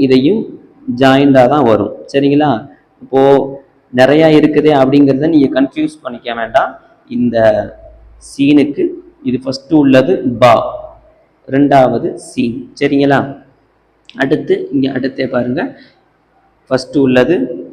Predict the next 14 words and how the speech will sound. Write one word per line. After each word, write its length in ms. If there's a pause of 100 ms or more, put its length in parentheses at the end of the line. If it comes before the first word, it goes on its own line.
(240)
யா, 140 (1040)
கீழே 300
ரெண்டு 260
புள்ளி 240
இருக்குது, 360 (720)
இது 100 (100)
வந்தனால 460 (380)
யா, 120 (600)
இது 140 (460)
சீன். 320 (1400)
மேல 400
ஒரு 200
புள்ளி 280
இருக்குது, 340